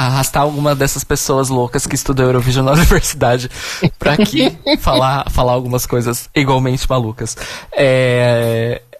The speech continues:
Speaker 1: é isso, então, ahn, ah, e arroba Caro Braga, né? No Twitter, no Instagram, no Fediverso, e patreon ponto com barra Caro Braga. E o Eurobafos vai ao ar ao vivo aqui em youtube ponto com barra Cairo Braga, ahn,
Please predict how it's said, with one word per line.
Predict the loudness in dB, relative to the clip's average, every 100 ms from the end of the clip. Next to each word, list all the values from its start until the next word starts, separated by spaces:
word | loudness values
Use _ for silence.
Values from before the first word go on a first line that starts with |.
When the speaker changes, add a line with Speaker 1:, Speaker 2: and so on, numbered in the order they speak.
| 0
Speaker 1:
é | 0
isso, | 0 -2 -2
então, | -4 0 2 2 0 -2 -2 -4 -6 -10 -2
ahn, | 2 4 2 2 0 -2 -2
ah, | 0 2
e |
arroba | 4 2 0
Caro | 0
Braga, | 2 2 2
né? | 0 0
No | 2
Twitter, | 2 2
no |
Instagram, | 0 0 2 2
no | 2
Fediverso, | 2 2 2 2 -2 -6 -8 -12 -16 -6
e | -2
patreon | 0 0 0 0
ponto | 0 -2
com | 0
barra | 0
Caro | 0 0
Braga. | 2 2 2 0 -2 -4 -14 -6 0
E |
o |
Eurobafos | 2 4 2 2 0 -2 -4 -8 -14
vai | -4 0 2
ao | 2
ar | 2 0 0
ao | 0 2 0
vivo | -2 -4 -4 -4 -4 -4
aqui | -2 -2 -2
em | -2
youtube | 0 -2 -2
ponto | 0 0
com | 0 0
barra | 2 0 0
Cairo | 0 0 2
Braga, | 2 2 2 0 0 -2 -4 -12 -16 -8
ahn, | 0 2 4 2 2 0